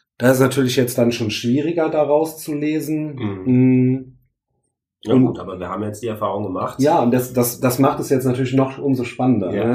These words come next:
Speaker 2: ja,
Speaker 1: Dann
Speaker 2: ja.
Speaker 1: jetzt, äh, zu sagen oder zu sehen, was passiert, wenn da noch mit, äh, Fassmanagement beziehungsweise mit Finishing und, äh, was es da nicht alles gibt, äh, experimentiert
Speaker 2: Gespielt
Speaker 1: wird.
Speaker 2: wird, ja.
Speaker 1: Mhm.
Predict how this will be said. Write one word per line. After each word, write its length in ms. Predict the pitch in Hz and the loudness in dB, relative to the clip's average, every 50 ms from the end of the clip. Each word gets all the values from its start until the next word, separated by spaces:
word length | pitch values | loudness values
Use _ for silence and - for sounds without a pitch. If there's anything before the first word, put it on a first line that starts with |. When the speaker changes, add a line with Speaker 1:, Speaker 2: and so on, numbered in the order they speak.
| 127 117 | 2 2
Speaker 2:
ja, 60 | 107 | 2
Speaker 1:
Dann 120 | 107 104 | 2 2
Speaker 2:
ja. 80 | 104 104 | 0 0
Speaker 1:
jetzt, 240 | 101 - - - - | -2 -2 -6 -6 -4
äh, 240 | 104 104 101 101 101 101 - _ - - - _ - - - - _ _ _ _ _ | -2 -2 -4 -4 -8 -12 -16 _ -20 -20 -20 _ -20 -20 -20 -20 _ _ _ _ _
zu 160 | - - 104 | -12 -10 -4
sagen 420 | 98 107 107 104 107 107 107 107 | 0 2 2 4 4 2 2 2
oder 160 | 110 104 104 98 | 2 2 2 0
zu 160 | - - 104 | -2 -4 -6
sehen, 600 | 98 104 113 113 117 113 113 110 107 104 95 95 95 | 0 2 4 6 6 6 4 4 2 -2 -4 -2 0
was 240 | 104 107 110 - - | 2 2 2 0 0
passiert, 540 | - 113 107 - - - 113 110 107 107 - | -2 -2 -2 -2 -2 0 0 2 2 2 0
wenn 180 | 110 107 107 | 0 0 0
da 160 | 107 104 101 101 | 0 0 0 0
noch 380 | 104 101 101 98 101 - - | 0 0 -2 -2 -6 -8 -10
mit, 360 | 110 107 101 98 98 - - - | -6 -2 -2 -2 -2 -4 -8 -8
äh, 400 | - 110 107 101 101 101 98 98 | -4 -2 0 0 2 0 0 -2
Fassmanagement 1040 | 95 - 113 110 110 - 120 107 104 104 104 98 - - - 107 104 104 104 104 - | -2 -2 -4 -4 -2 0 0 2 2 2 0 0 -2 -2 -2 0 0 0 0 -2 -4
beziehungsweise 680 | 98 98 - 107 104 107 104 107 104 101 101 98 101 104 | -6 -2 0 2 2 2 2 2 2 2 2 2 0 0
mit 280 | 104 101 98 95 - | 2 0 0 -2 -6
Finishing 840 | - - - 123 113 110 110 107 - - 107 104 104 104 104 107 110 107 | -10 -4 -2 0 0 2 0 0 0 0 0 2 2 2 0 0 -2 -2
und, 320 | 107 107 107 107 104 - | -2 -2 -2 -2 -2 -2
äh, 180 | 107 104 104 98 | 0 0 0 0
was 200 | 107 107 107 110 | 0 0 -2 -4
es 100 | 104 - | -4 -4
da 140 | 110 101 | -2 -2
nicht 200 | 101 107 104 - | -2 -2 -4 -4
alles 280 | - 104 107 104 - - | -4 -4 -4 -4 -4 -4
gibt, 320 | 113 113 - - - - | -6 -6 -6 -10 -14 -10
äh, 340 | - 104 104 104 104 104 98 - - - _ - - - _ _ - 127 - - - - - | -6 -4 -2 -2 -2 -2 -4 -6 -10 -16 _ -20 -20 -20 _ _ -20 -20 -20 -20 -20 -18 -10
experimentiert 840 | - 139 127 123 - - 123 110 110 117 107 104 104 - 131 135 107 | -6 -4 -4 -4 -2 0 0 2 2 2 2 0 2 2 2 2 2
Speaker 2:
Gespielt 60 | 101 90 90 101 | -2 -4 -6 -6
Speaker 1:
wird. 100 | 101 104 | -8 -8
Speaker 2:
wird, 20 | |
ja. 160 | 107 104 104 | -10 -8 -4
Speaker 1:
Mhm. 360 | 117 113 117 120 127 123 - | -2 0 0 0 -2 -4 -8